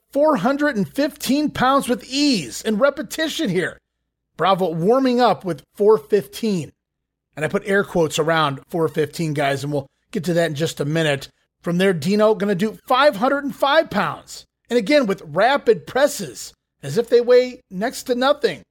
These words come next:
or at least a lot less than an ounce. So Dino Bravo does four fifteen, does five oh five, and then again up to five fifty-five.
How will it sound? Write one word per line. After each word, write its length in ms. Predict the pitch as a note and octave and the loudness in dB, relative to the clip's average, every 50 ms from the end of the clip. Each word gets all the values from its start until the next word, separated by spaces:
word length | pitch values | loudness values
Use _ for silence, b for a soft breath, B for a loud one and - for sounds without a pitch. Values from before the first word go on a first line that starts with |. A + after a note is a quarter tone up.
| _ _ _ _ _ _ _ _ _ | _ _ _ _ _ _ _ _ _
or 100 | - F3+ | -4 -2
at 60 | F3+ F3+ | 0 0
least 220 | G#3+ G#3 - - | -2 -2 0 -2
a 60 | G3 | 0
lot 240 | F3 F#3+ G3 F3+ F3 | 0 0 0 0 0
less 180 | F#3+ F#3+ F3+ - | 0 0 0 0
than 140 | - F#3 | -2 -2
an 120 | E3 D#3+ F3 | 0 0 0
ounce. 440 | G3 E3+ - - - - - - - _ _ _ _ _ _ _ _ _ _ _ _ _ _ - | 0 0 -2 -4 -10 -14 -16 -16 -18 _ _ _ _ _ _ _ _ _ _ _ _ _ _ -4
So 120 | - E3+ D#3+ | -4 -4 -2
Dino 300 | C3 E3+ G#3+ A3 G#3+ F#3+ | 0 -2 2 2 2 2
Bravo 380 | D3+ D3+ F#3+ G3 G#3 G#3 A3 | 2 2 2 2 4 2 2
does 180 | G3 F#3+ E3+ - | 0 0 -2 -6
four 280 | - - G#3+ A3 A3 | -2 2 4 4 4
fifteen, 560 | G#3+ - G#3+ G3+ - - - - G#3+ A#3 A#3+ G#3 | 4 2 -2 -2 -2 -4 -4 -4 -2 -2 0 0
does 180 | G3 F3+ - | -2 -2 -2
five 340 | - - A#3 A#3 B3 B3 G#3+ | -2 -2 0 2 2 2 4
oh 120 | A3 G#3+ | 4 2
five, 440 | G3+ - - A3 G#3+ A#3+ C4+ C#4 A#3 | 2 0 0 0 2 2 2 2 2
and 140 | G#3 F#3 G3 | 0 -2 -2
then 120 | A#3+ C4 | 0 0
again 440 | B3+ G#3 G3+ C4+ D4+ D#4 D4 G#3+ F#3 _ - | 0 2 2 2 2 0 -2 -6 -8 _ -4
up 140 | C4 C4+ - | -4 -2 0
to 240 | - D4 C#4 C#4 _ _ | 0 -2 -2 -2 _ _
five 360 | - - C4+ C#4+ D#4+ E4 D#4+ | -2 2 4 4 2 2 0
fifty-five. 920 | - D#4 D4+ D4+ - D#4+ C#4+ G#3 - - D4 D4 D#4 D#4 C#4+ A3 D3+ B2+ | -4 -6 -6 -4 -4 -4 -4 -2 0 0 0 2 2 0 0 0 0 -4